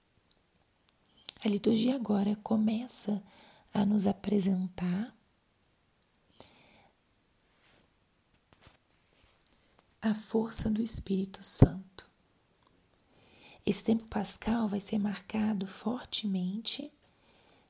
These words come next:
pela presença da, do Espírito Santo nas leituras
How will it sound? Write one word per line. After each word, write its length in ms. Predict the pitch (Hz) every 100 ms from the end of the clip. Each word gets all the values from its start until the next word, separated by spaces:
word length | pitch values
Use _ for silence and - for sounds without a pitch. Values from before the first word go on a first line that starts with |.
| -
pela 260 | 220 214 214
presença 1120 | - 202 196 180 190 180 180 214 - 269 285 - _ _ _ _ _ _ _ _ _ _ -
da, 560 | 196 185 190 185 180 - -
do 100 | 185
Espírito 520 | 180 - 202 - -
Santo 600 | - - 202 220 226 254 - - - _
nas 280 | 202 196 175
leituras 720 | 185 185 - 240 247 262 -